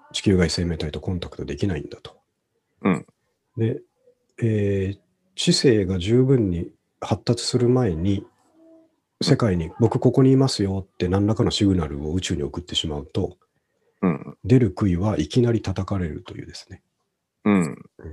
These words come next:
Speaker 1: いきなり星を爆破されるというのが宇宙の、えー、定義、定理であるというですね。
Speaker 2: うん。
Speaker 1: というのをロージー博士が見つけて、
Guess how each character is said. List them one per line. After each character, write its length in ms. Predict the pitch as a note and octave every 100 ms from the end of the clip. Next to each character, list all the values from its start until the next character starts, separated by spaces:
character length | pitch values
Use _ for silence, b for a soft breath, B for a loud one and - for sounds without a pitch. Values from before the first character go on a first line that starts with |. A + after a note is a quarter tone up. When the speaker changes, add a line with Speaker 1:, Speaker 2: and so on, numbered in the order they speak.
| E2+
Speaker 1:
い 80 | A#2+
き 80 | B2+
な 80 |
り 60 | G#2+
星 260 | G2 - G#2
を 60 |
爆 240 | F2 E2+ E2
破 60 |
さ 120 | -
れ 80 | F2+
る 140 | F2 F2
と 120 | -
い 120 | E2
う 40 | E2
の 120 | A2
が 240 | A#2 - - -
宇 60 |
宙 180 | E2 D2
の、 240 | C#2+ C#2+ - _ _ _ _ F2
え 720 | D2+ C#2+ D2 D2 - - -
ー、 640 | _ _ _ _ _ _
定 120 | - F2+
義、 220 | D#2 -
定 180 | G#2+ F2
理 80 | D2+
で 100 | D2
あ 60 |
る 80 | C2+
と 120 | -
い 40 | -
う 20 |
で 60 | -
す 120 | -
ね。 100 | - _ b b b -
Speaker 2:
う 80 | F#3
ん。 260 | - - - _ _
Speaker 1:
と 120 | - D3+
い 80 |
う 60 | D3+
の 140 | C3
を 60 | G#2+
ロ 140 | A2
ー 40 | F#2
ジ 140 | D#2+
ー 20 |
博 240 | C2+ E2 -
士 100 | C#2+
が 140 | C#2
見 120 | D2
つ 120 | - -
け 100 | -
て、 300 | - C3+